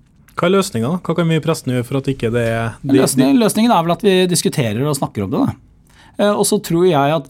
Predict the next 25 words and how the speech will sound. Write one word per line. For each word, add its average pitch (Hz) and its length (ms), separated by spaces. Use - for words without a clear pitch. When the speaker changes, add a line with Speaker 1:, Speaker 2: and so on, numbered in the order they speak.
Speaker 2:
reelt 143 880
mangfold 135 720
i 110 160
mediene 92 480
er 107 340
veldig 98 300
bra. 160 160
Eh, 156 440
og 156 380
at - 280
det 156 100
er 113 320
en 147 140
veldig 127 580
stor 131 240
fordel 110 380
at 123 100
vi 135 80
nå 117 200
har 113 180
fått - 260
flere, 92 840
eh, 110 600
flere 104 600
forskjellige, 110 640